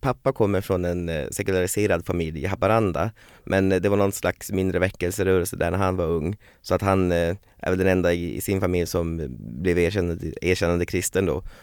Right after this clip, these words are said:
Medan min mamma kommer från lästadianfamilj, men hon, jag har aldrig hört henne kalla sig själv för lästadian heller.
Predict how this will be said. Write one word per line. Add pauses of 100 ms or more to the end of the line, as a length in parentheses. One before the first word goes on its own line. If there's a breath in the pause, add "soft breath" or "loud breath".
Medan
min
mamma
kommer
från
lästadianfamilj,
men
hon, (280 loud breath)
jag
har
aldrig
hört
henne
kalla
sig
själv
för
lästadian
heller.